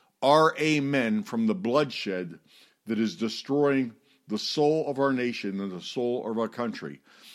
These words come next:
It's amazing to me that there are liberal pundits and politicians and think tank people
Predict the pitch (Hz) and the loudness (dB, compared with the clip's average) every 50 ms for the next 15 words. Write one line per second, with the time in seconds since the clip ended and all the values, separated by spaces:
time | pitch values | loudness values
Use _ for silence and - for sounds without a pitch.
0 | - - _ _ 156 147 - - 139 131 131 135 151 170 190 208 214 185 208 196 | -20 -20 _ _ -6 -4 0 0 0 2 2 2 2 4 4 2 2 0 -2 -2
1 | 175 160 170 156 147 147 147 131 131 120 - 127 117 113 110 110 117 131 156 160 | -2 -2 -2 0 2 2 2 2 2 0 0 0 2 2 4 4 4 2 2 2
2 | 151 180 175 170 - 143 143 139 139 135 143 143 135 - 113 98 90 98 123 135 | 2 0 0 0 -2 -2 -2 0 0 0 -2 -2 -4 -4 -6 -6 -4 0 2 2
3 | 156 170 170 - - 147 131 - - 139 135 113 113 107 95 90 - 143 175 175 | 2 2 0 -2 -4 -6 -6 -6 -6 -6 -6 -4 -4 -4 -4 -4 -4 -4 -4 -6
4 | - - 160 147 139 - - 123 117 110 - 117 110 107 110 | -6 -6 -6 -6 -6 -6 -6 -6 -8 -6 -4 -4 -4 -4 -6